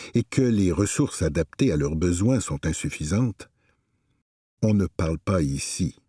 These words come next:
d'un cas isolé. La tragique réalité, c'est qu'une fois ce cas individuel réglé,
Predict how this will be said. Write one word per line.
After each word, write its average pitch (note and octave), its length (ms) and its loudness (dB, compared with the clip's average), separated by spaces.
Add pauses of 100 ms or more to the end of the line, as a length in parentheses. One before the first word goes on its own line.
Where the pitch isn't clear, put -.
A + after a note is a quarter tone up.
(100)
d'un D2+ 140 -4
cas D2 220 -6
isolé. C#2 520 -8 (1700)
La F#2 240 2
tragique E2+ 640 0
réalité, C#2+ 800 -6 (1160)
c'est A2 640 0
qu'une B2+ 220 2
fois D3 320 0
ce - 160 -4
cas F#2+ 220 0
individuel D#2 680 0
réglé, E2 560 -2